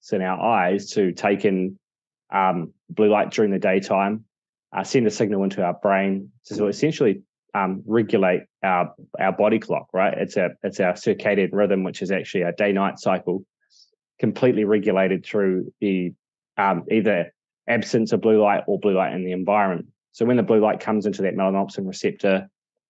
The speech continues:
and activates, sends a signal to our brain, our brain then instructs, um, particular hormonal functions to occur. So that will, particularly blue light will then, um, activate the release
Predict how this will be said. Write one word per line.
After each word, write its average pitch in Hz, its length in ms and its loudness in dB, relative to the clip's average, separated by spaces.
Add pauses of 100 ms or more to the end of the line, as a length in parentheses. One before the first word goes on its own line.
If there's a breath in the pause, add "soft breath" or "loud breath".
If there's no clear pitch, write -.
and 98 100 -4
activates, 104 480 0
sends 104 240 -2
a 101 60 -2
signal 98 300 -4
to 98 120 -6
our 90 140 0
brain, 98 420 0
our 104 80 -2
brain 123 320 2
then 110 120 0
instructs, - 580 -4 (500)
um, 98 160 -4
particular 98 420 -2
hormonal 98 440 0
functions 92 460 -4
to 95 160 -4
occur. 90 440 -2 (140)
So 101 220 0
that 107 240 0 (180)
will, 98 400 0 (260 soft breath)
particularly 107 400 0
blue 104 200 2
light 101 280 2
will 98 100 -2
then, 92 360 -2 (960)
um, 104 200 0
activate 98 600 0
the 104 100 0
release 98 480 0